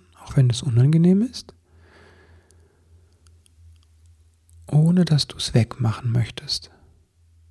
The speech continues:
sondern schau es dir einfach an und spür, was das auch mit dir macht,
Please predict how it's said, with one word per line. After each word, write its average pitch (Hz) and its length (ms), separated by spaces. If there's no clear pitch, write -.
sondern - 360
schau 139 360
es 156 120
dir - 200
einfach 139 400
an 143 280
und 147 220
spür, 151 580
was 147 180
das - 160
auch 151 180
mit - 180
dir 147 80
macht, 123 600